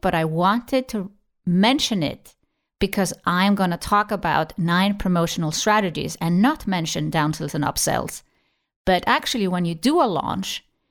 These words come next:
you can be selling in the launch runway, and you can be selling right after your launch because people are warmed up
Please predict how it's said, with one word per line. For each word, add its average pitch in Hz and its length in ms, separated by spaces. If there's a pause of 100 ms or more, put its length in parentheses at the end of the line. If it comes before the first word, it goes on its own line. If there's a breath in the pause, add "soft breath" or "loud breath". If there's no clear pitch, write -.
(120)
you 196 140
can 302 320
be 214 140
selling 185 640 (460)
in 240 160
the 240 100
launch 180 400
runway, 165 600 (360)
and 320 280
you 294 80
can 226 160
be 196 120
selling 160 520 (100)
right 190 420
after 247 320
your 175 140
launch 151 400
because 202 300
people 220 340
are 240 80
warmed 180 420
up - 300